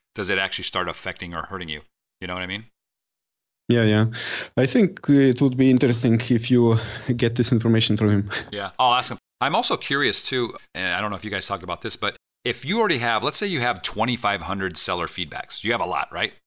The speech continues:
Speaker 1: Okay, whatever the number is, but it's thousands. And then you decide, "You know what? I just don't want to ask anybody for seller feedback anymore." You continue your sales.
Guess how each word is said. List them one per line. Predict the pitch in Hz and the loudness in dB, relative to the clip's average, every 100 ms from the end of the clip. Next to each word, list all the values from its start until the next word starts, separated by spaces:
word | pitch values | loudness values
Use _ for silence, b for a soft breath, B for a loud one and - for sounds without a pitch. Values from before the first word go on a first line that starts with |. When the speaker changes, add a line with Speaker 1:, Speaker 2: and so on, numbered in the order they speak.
| _ _ - | _ _ -8
Speaker 1:
Okay, | 101 98 - _ | -8 -8 -20 _
whatever | 90 113 113 | -6 -4 -4
the | 98 | -6
number | 90 71 71 | -8 -6 -8
is, | 71 | -8
but | 85 | -8
it's | 82 | -8
thousands. | - 85 85 76 73 - _ _ _ _ _ _ | -6 -6 -6 -10 -12 -16 _ _ _ _ _ _
And | 120 | -4
then | 135 | -2
you | 143 | -2
decide, | 131 - 123 117 | 0 0 0 -2
"You | 127 | -4
know | 127 | -2
what? | 127 - | -2 -2
I | 107 | -4
just | 113 - | -4 -4
don't | 110 | -6
want | 101 101 | -6 -8
to | - 98 95 87 _ _ _ _ - | -8 -10 -12 -14 _ _ _ _ -6
ask | 92 98 - | -4 -6 -10
anybody | 90 85 87 | -12 -10 -8
for | - 82 78 - - | -6 -6 -6 -8 -12
seller | 87 82 | -10 -10
feedback | - 85 80 80 | -12 -8 -8 -8
anymore." | 85 82 87 | -12 -14 -14
You | |
continue | 87 90 113 104 | -14 -10 -10 -8
your | 90 | -6
sales. | - 95 87 | -6 -6 -10